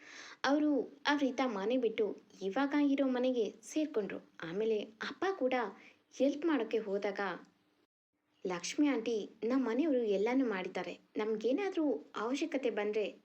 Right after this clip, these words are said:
ಖಂಡಿತ ಕೇಳ್ತೀನಿ" ಅಂತ ಹೇಳಿದ್ರು. ಅದಾದ್ಮೇಲೆ ಮತ್ತೆ ಓದೋಕ್ಕೆ ಶುರು ಮಾಡಿದ್ಲು ಚಂದ್ರು. ನನಗೆ ನೋಡ್ಬೇಕು ಅಂದಾಗೆಲ್ಲ ಅವಳು ಕಾಲೇಜ್ ಹತ್ರ ನೋಡ್ತಿದ್ದೆ ಹೋಗಿ.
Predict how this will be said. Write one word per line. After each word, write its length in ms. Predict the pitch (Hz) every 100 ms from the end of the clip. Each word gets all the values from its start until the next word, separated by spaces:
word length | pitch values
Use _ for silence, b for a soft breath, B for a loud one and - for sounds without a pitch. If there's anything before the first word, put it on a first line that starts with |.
| _ -
ಖಂಡಿತ 400 | 247 247 302 262 262
ಕೇಳ್ತೀನಿ" 480 | 247 214 196 196 180 -
ಅಂತ 200 | 240 247 220
ಹೇಳಿದ್ರು. 540 | 202 180 180 - - B B B B _
ಅದಾದ್ಮೇಲೆ 760 | 247 247 226 277 311 269 254 214
ಮತ್ತೆ 420 | - 208 214 277
ಓದೋಕ್ಕೆ 560 | 269 233 220 214 208 185
ಶುರು 340 | - 311 302
ಮಾಡಿದ್ಲು 360 | 262 190 185 208
ಚಂದ್ರು. 520 | 185 175 180 170 - _ B B B B B
ನನಗೆ 580 | 165 160 208 254 269 262
ನೋಡ್ಬೇಕು 680 | 254 - 214 262 381 330 285
ಅಂದಾಗೆಲ್ಲ 580 | 277 254 220 202 208 208 214 - - _ -
ಅವಳು 180 | 269 269
ಕಾಲೇಜ್ 380 | 196 247 320
ಹತ್ರ 200 | 214 220 240 208 190 -
ನೋಡ್ತಿದ್ದೆ 460 | 240 277 269 196 180
ಹೋಗಿ. 380 | 175 165 -